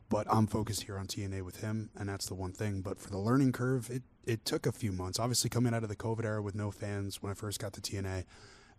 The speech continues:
and then once the crowds were coming back, I was able to finally start to get that stride and confidence in myself. And luckily for him, we don't have to, he doesn't have to do that.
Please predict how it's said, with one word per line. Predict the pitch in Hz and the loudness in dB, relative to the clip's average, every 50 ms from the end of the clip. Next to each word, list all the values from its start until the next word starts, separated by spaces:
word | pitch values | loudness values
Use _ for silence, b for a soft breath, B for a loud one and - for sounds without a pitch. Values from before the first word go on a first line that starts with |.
| _ - | _ -2
and | - 113 113 | 0 2 2
then | 110 107 104 101 98 98 | 2 2 0 -2 0 0
once | 110 113 - - | 0 2 2 0
the | 120 | -2
crowds | - - 117 113 110 107 101 | -2 -2 0 0 0 0 0
were | 101 | -2
coming | 98 - - 107 101 | -4 -2 -4 -4 -2
back, | 101 113 110 107 98 - | 0 0 -2 -2 -2 -2
I | 101 | -2
was | 104 101 | -2 0
able | 107 113 104 110 | 0 0 0 0
to | 104 | -2
finally | - - - 110 107 107 101 | -2 -2 -4 -2 -2 0 0
start | - - 110 98 | 0 -2 -2 -6
to | - 104 | -4 -4
get | 113 104 | -4 -4
that | - 107 101 | -4 -4 -4
stride | - - - 107 104 101 | -4 -4 -2 -2 -2 -2
and | 98 92 | -2 -4
confidence | - 110 107 104 - 110 101 92 - | -4 -4 -4 -4 -4 -4 -4 -4 -4
in | 92 90 | -4 -4
myself. | 98 107 104 - - 123 123 123 117 - - | -2 0 2 2 2 2 0 -4 -6 -8 -10
And | - 104 95 101 | -6 -4 -2 -2
luckily | 107 101 - - 110 101 | -2 -4 -4 -4 -6 -6
for | - - - | -6 -6 -4
him, | 95 107 110 107 | -2 -2 0 0
we | 101 95 | -2 -2
don't | 92 90 | -2 -2
have | 92 98 95 - | -2 -2 -4 -4
to, | - 92 - - - | -6 -8 -8 -10 -14
he | - - | -16 -10
doesn't | - 98 95 | -6 -4 -4
have | 92 - | -4 -6
to | - 95 | 0 4
do | 131 135 | 4 4
that. | 107 92 85 | 4 2 -4